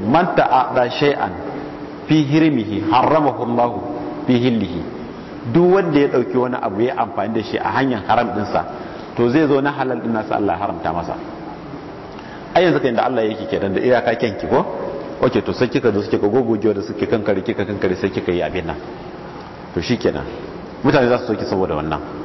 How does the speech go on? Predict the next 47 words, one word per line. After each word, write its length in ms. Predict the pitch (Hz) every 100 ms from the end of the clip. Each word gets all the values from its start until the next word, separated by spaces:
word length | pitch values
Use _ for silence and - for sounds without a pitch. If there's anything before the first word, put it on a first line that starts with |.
| - - - - - - - -
To 60 | -
akwai 240 | 87 107 135
lokacin 440 | 156 156 139 143
da 100 | 117
za 200 | 101 120
su 60 | 113 110
zo 20 |
wani 160 | 104 120
ɗin 180 | - 123
ya 80 | 92
gama. 280 | 95 113 82 - - - - - - - - - -
A 120 | - 127
naki 600 | 131 156 185 190 - 139 -
kyan 240 | 156 135 -
kuma 220 | 120 123
mutanen 420 | 127 131 117 113
za 140 | 104 104
su 120 | 107
kyamace 500 | 104 87 92 85 98
ki. 160 | 87 - 78 - - - - - - - - -
Saboda 260 | - 156 123 -
kin 160 | - 156
riga 180 | 160 156
kin 180 | 156 156
rusa 200 | 165 139
wannan 220 | 131 123
ɗin 120 | 110 95 - - 92
gaba 220 | 98 101
ɗaya. 160 | 95 87 - - - - - - - - - - -
Kin 180 | - 175
rusa 240 | 208 - 123
wata 280 | 151 190 202 156
wadda 220 | 151 139
ta 160 | 185
tsananta 640 | 180 - 208 214 156 147 143
ta 100 | 165
matsa 380 | 170 190 170 147 143
akan 220 | - 160
yin 140 | 151
wannan 280 | 131 113 120 -
abin, 180 | 113
wallahi 280 | 110 120 143
za 80 | 127
ka 80 | 113
ganta 240 | 107 101 104
kamar 240 | 95 101
buzurar 400 | 101 101 101 101